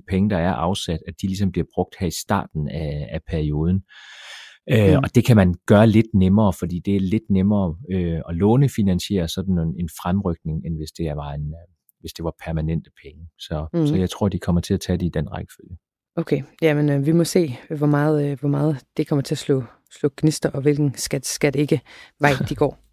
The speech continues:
Speaker 2: Men det vil jo også, ærligt talt, Niels, det vil også være lidt svært at, du ved, du ved, det er jo ikke et øjeblik siden, de har lavet en, præsenteret en ny skattereform, der handler om skattelettelser.
Speaker 1: Nej.
Speaker 2: Hvis man så, du ved, står og soler sig i sin, øh, top-top-skat og sin, sin topskattelettelse
Speaker 1: Ja.
Speaker 2: og sådan noget, og så bagefter kommer med en sikkerhedsskat, altså,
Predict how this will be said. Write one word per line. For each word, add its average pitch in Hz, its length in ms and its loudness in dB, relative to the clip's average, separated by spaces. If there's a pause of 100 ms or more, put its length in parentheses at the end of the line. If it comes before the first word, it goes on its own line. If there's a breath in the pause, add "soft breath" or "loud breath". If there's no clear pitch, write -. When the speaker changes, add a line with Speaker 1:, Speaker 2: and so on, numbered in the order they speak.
Speaker 2:
Men 180 140 6
det 156 100 2
vil 214 140 8
jo 131 140 6
også, 156 200 0
ærligt 147 180 0
talt, 139 180 0
Niels, 139 160 -2
det 135 120 -4
vil 147 100 -8
også 175 160 4
være 160 100 4
lidt 185 120 2
svært 165 220 4
at, 139 80 -4 (560)
du 139 40 -18
ved, 147 120 -12 (480)
du 147 40 -4
ved, 147 80 0
det 143 120 0
er 143 40 0
jo 147 60 -2
ikke 180 140 6
et 185 60 8
øjeblik 156 320 4
siden, 175 200 2
de 160 60 2
har 139 60 0
lavet 147 280 6
en, 147 200 0
præsenteret 143 400 2
en 135 100 0
ny 156 100 4
skattereform, 147 560 -2
der 127 80 -6
handler 135 140 0
om 135 40 -2
skattelettelser. 147 640 0 (460)
Speaker 1:
Nej. 113 140 6 (580)
Speaker 2:
Hvis 170 180 -2
man 143 120 0
så, 170 180 4 (280)
du 160 60 -4
ved, 143 120 2
står 160 160 0
og 156 80 2
soler 170 280 6
sig 139 220 2
i 135 40 0
sin, 135 300 0 (240 loud breath)
øh, 147 120 -2
top-top-skat - 840 -2
og 139 260 0
sin, 143 320 -2 (140)
sin 147 180 -6
topskattelettelse 139 720 4
Speaker 1:
Ja. - 20 6
Speaker 2:
og 135 40 0
sådan - 100 4
noget, 143 80 4
og 139 60 -2
så 170 100 2
bagefter 180 340 6
kommer 147 200 2
med 139 100 0
en 135 60 -2
sikkerhedsskat, 147 460 0
altså, 139 240 -4